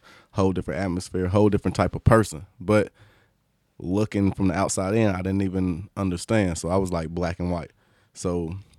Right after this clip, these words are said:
the white population in Alabama is high, but we mix, we on different sides of town,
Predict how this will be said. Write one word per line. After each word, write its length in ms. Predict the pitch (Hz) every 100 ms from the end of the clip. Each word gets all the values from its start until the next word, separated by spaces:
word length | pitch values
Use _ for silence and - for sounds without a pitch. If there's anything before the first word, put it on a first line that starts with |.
| -
the 140 | - 87
white 220 | 95 98
population 580 | 101 92 95 95 - 92
in 140 | 90
Alabama 560 | 87 87 87 117 98 101 - _ _ _ _
is 140 | 87
high, 240 | 90 98 110
but 120 | 110
we 140 | 90 95
mix, 360 | 92 95 -
we 240 | 82 87 90 _ _ _ -
on 200 | 85 85
different 260 | 85 80
sides 280 | - 87 85
of 80 | -
town, 360 | 87 90 92